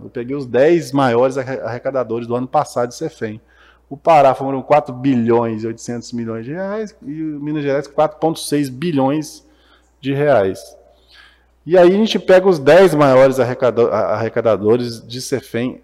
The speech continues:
Esse aqui é o que ficou no município já, não é nem o que arrecadou, é o que distribuiu no município. O primeiro município, Conceição do Mato Dentro, né, que tem um empreendimento lá que tá forte agora, gerou quatrocentos e um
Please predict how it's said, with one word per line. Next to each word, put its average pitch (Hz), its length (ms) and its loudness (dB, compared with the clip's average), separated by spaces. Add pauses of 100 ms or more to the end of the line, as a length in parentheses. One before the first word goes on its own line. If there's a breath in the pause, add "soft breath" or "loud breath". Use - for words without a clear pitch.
Esse 117 200 -6
aqui 156 100 -2
é 160 40 0
o - 20 -4
que - 100 -12
ficou 202 300 2
no 240 80 6
município 196 500 2
já, 101 240 2
não 110 100 -6
é 113 40 -2
nem 131 100 0
o 165 60 -2
que 196 60 2
arrecadou, 170 480 4
é 110 40 6
o - 40 -2
que 143 120 -6
distribuiu 180 580 2
no 220 160 4
município. - 640 -2 (600 soft breath)
O 165 40 -18
primeiro 180 340 4
município, 170 480 0
Conceição 156 440 0
do 143 80 -8
Mato 147 240 0
Dentro, 151 380 -2
né, 151 100 -4
que 156 80 -20
tem 131 120 -10
um 123 40 -6
empreendimento 117 580 -8
lá 107 340 -2 (720)
que - 100 -18
tá 107 160 -2
forte 131 420 0
agora, 123 360 2
gerou 127 320 0
quatrocentos - 880 -4
e 151 140 -6
um 135 240 -4